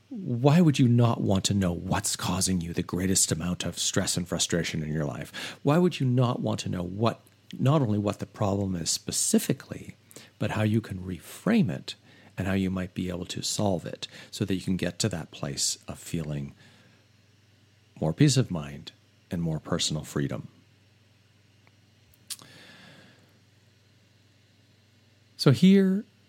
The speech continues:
are the questions about how you can get clarity about your most pressing problem or challenge in your life right now. Now, this is a process you can do for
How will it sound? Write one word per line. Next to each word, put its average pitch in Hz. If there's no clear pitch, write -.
are 101
the -
questions -
about 95
how -
you 139
can 123
get -
clarity 110
about 98
your 95
most 87
pressing 98
problem 85
or 85
challenge 82
in 85
your 78
life 76
right 76
now. -
Now, 92
this 131
is 240
a -
process 202
you 170
can 147
do 127
for 104